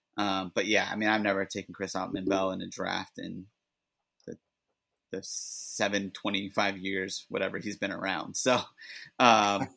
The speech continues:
<laughs> I don't really see it happening unless somehow this offense, the passing game, just becomes extremely simplified, and that opens things up. But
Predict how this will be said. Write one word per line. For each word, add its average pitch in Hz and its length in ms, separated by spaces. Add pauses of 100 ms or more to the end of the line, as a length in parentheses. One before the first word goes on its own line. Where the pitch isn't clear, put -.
(280)
<laughs> - 380
I 123 100
don't 127 120
really 120 200
see 117 180
it 101 80
happening 107 400
unless 98 340
somehow 104 380
this 98 320 (100)
offense, 98 720 (200)
the - 60
passing 104 480
game, 95 380
just - 180
becomes 92 240
extremely 95 380
simplified, 87 680
and - 180 (100)
that 92 200
opens 85 300
things - 280
up. 73 200 (340)
But 90 280